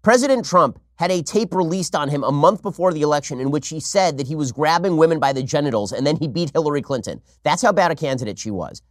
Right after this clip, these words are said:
That's why she lost, not because of the Ruskies and not because President Trump was working with Vladimir Putin hand in glove.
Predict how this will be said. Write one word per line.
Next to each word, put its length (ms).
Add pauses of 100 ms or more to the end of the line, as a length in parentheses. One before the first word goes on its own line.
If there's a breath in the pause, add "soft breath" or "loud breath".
(140)
That's 220
why 140
she 120
lost, 360
not 120
because 160
of 60
the 80
Ruskies 640 (280)
and 120
not 140
because 180
President 400
Trump 240 (180)
was 140
working 260
with 100
Vladimir 300
Putin 280
hand 180
in 60
glove. 240